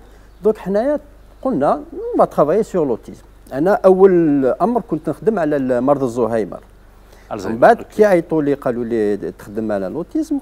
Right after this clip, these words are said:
Speaker 1: قلنا مرحبا. المشكل في مرض التوحد انه مرض عنده عوامل بزاف، كومبليكي، كومبلكس. اي لي بيدوبسيكياتر ل-، تاع فرانس فانون،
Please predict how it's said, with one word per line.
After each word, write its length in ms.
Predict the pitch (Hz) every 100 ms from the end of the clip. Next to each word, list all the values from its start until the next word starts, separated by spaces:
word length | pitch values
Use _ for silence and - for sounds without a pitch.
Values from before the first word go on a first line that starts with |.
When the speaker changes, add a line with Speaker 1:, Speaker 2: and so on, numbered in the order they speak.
| -
Speaker 1:
قلنا 300 | 294 302 285
مرحبا. 420 | 262 165 - - - - - - - - - - -
المشكل 500 | 220 240 247 - 226
في 420 | - 196 180 170
مرض 280 | 175 180 156
التوحد 640 | 160 - 196 214 - 302 -
انه 640 | 202 202 190 180 165 143 -
مرض 260 | 196 240 185 - - -
عنده 480 | 170 175 175 254 - - -
عوامل 400 | - 156 175 165
بزاف، 380 | 113 104 101 92 - - - - - - - - - -
كومبليكي، 600 | - 165 - - - 170 - - -
كومبلكس. 680 | - 131 110 131 - - - - - - - - - 180
اي 360 | 180 170 147
لي 100 | 139
بيدوبسيكياتر 800 | 147 226 185 - 147 - 190 277 - - - - - - - - - -
ل-، 300 | 104 104 92
تاع 160 | -
فرانس 320 | 113 123 123 -
فانون، 460 | 139 170 247 254